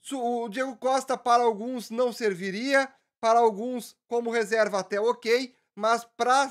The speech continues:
ser o substituto direto de Soares, seria um pouquinho demais, né? Pô, eu acho que não, né?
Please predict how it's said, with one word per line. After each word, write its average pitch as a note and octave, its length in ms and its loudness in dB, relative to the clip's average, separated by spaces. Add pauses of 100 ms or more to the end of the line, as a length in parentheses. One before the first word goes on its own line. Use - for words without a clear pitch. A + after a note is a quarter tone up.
(100)
ser B3 480 0
o G#3+ 140 2
substituto A3+ 1040 -8 (380)
direto G#3+ 640 2
de E3+ 140 -10
Soares, A3+ 680 2 (340)
seria A#3+ 460 2
um B3 140 0
pouquinho A#3 480 -4
demais, F#3 580 -6
né? D#3+ 180 -6
Pô, G3+ 380 -6 (1000)
eu F#3+ 220 -2
acho G#3+ 260 -6
que C4 160 -10
não, F#3+ 480 0
né? F3+ 300 -6